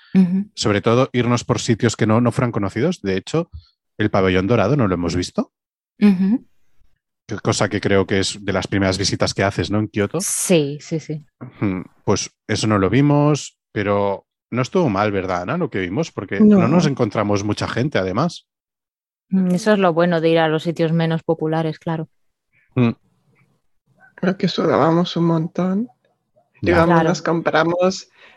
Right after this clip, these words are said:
Speaker 3: em, primero al todo cien, los ventiladores
Speaker 2: <laughs>
Speaker 3: estos.
Speaker 2: El Daiso.
Speaker 1: Ah, sí, yo los tengo.
Speaker 3: Sí.
Speaker 1: Sí, sí, sí.
Speaker 2: Sí.
Speaker 3: Que ese me lo estropeó mi padre al volver aquí.
Speaker 1: <laughs>
Speaker 2: Eso lo
Speaker 3: Em,
Speaker 2: tienes perdonado, ¿eh?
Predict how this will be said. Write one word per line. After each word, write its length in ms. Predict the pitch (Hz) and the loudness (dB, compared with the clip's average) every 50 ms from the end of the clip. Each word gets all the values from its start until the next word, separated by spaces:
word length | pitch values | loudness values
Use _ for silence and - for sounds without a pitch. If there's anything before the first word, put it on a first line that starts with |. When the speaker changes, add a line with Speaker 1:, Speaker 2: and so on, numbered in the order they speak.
| _ _ - | _ _ -6
Speaker 3:
em, 420 | 165 156 147 143 139 131 156 165 - _ _ _ _ _ _ _ _ _ - | -4 -4 -2 -4 -4 -6 -8 -12 -16 _ _ _ _ _ _ _ _ _ -4
primero 460 | 196 202 175 175 185 202 196 185 - | 0 0 2 4 4 2 2 2 2
al 160 | 170 165 156 | 0 0 0
todo 240 | - - 160 170 185 | 0 0 0 0 0
cien, 460 | 185 - - 180 160 - 240 247 247 _ _ _ _ _ _ _ - | -2 -2 -2 -2 -2 -2 -4 -6 -8 _ _ _ _ _ _ _ -4
los 140 | 175 165 | -4 0
ventiladores 720 | 156 170 165 - 156 143 139 127 131 127 135 175 190 135 123 | 0 0 0 2 2 2 2 2 2 2 2 2 0 0 0
Speaker 2:
<laughs> 0 | |
Speaker 3:
estos. 500 | 160 - - - - 185 190 - - _ _ _ _ | -2 -2 -4 -4 -6 -6 -6 -8 -14 _ _ _ _
Speaker 2:
El 120 | - 98 95 | -10 -4 -2
Daiso. 420 | 98 92 95 - - - 110 - - _ _ - - - - | -2 -2 -2 -6 -8 -12 -16 -18 -20 _ _ -20 -20 -4 0
Speaker 1:
Ah, 320 | 208 202 214 220 226 233 226 | 2 4 4 4 4 2 2
sí, 120 | - 196 196 | 2 2 4
yo 140 | 175 170 | 4 4
los 160 | 175 190 180 - | 4 4 2 2
tengo. 340 | 180 170 175 170 160 165 | 0 0 2 2 2 2
Speaker 3:
Sí. 120 | 165 180 - _ _ _ _ _ _ - - | 2 0 -4 _ _ _ _ _ _ -12 -6
Speaker 1:
Sí, 120 | - 165 165 | -4 -4 -2
sí, 120 | 160 170 | -4 -4
sí. 0 | |
Speaker 2:
Sí. 280 | 165 - 170 170 170 - _ _ - - _ _ _ _ _ _ _ _ _ _ _ _ _ _ _ _ _ | -4 -4 -6 -6 -6 -8 _ _ -20 -20 _ _ _ _ _ _ _ _ _ _ _ _ _ _ _ _ _
Speaker 3:
Que 400 | - 220 226 208 175 - - _ - | 0 2 2 2 0 -2 -6 _ -2
ese 220 | - 190 - 233 | -2 0 2 2
me 140 | 220 208 180 | 4 4 4
lo 60 | 160 | 2
estropeó 420 | 185 - - 156 151 127 127 135 | 2 0 -2 -2 0 0 2 2
mi 160 | 143 151 151 147 | 2 2 0 -2
padre 440 | - 120 98 113 - 147 190 208 - _ | -4 -4 -4 -4 -4 -4 -4 -6 -8 _
al 200 | - - 151 151 | -6 -4 -4 -2
volver 400 | 151 151 151 143 - 160 160 - | -2 -4 -4 -4 -6 -6 -6 -6
aquí. 220 | 143 - - - | -8 -4 0 0
Speaker 1:
<laughs> 1000 | 240 214 180 180 269 302 320 214 185 208 269 294 233 180 - _ - 190 - _ | 2 2 4 6 6 6 6 6 4 4 4 4 4 4 2 _ -2 -2 -2 _
Speaker 2:
Eso 280 | - 139 180 196 190 190 | 2 4 6 6 6 6
lo 20 | - | 6
Speaker 3:
Em, 60 | 202 | 4
Speaker 2:
tienes 260 | - - - 170 151 | 4 4 4 2 2
perdonado, 640 | 135 123 107 101 98 90 90 90 95 95 95 92 98 | 2 2 2 2 2 0 0 -2 -2 -2 0 -2 -2
¿eh? 80 | 104 | -2